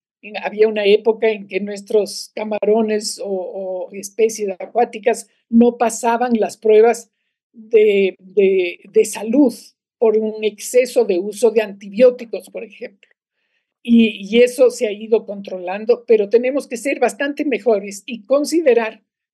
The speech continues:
que lo que suceda en el mar le va a suceder al planeta. No podemos separar a los océanos del estado de salud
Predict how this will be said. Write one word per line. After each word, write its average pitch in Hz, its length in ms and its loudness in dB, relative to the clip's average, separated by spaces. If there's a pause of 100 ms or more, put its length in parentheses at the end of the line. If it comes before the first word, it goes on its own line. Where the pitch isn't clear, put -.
(360)
que 220 160 4
lo 214 200 0
que 202 140 -2
suceda 330 880 -2
en 226 240 -8
el 196 140 -6
mar 233 200 -8 (720)
le 233 180 4
va 208 120 4
a - 20 0
suceder 208 560 0
al 208 160 2
planeta. 185 540 -10
No 226 200 -2
podemos 262 560 2
separar 226 640 -2
a - 60 -4
los 190 240 -8
océanos 254 680 -4 (200)
del 214 240 0
estado 226 480 0
de 214 120 2
salud 196 520 -4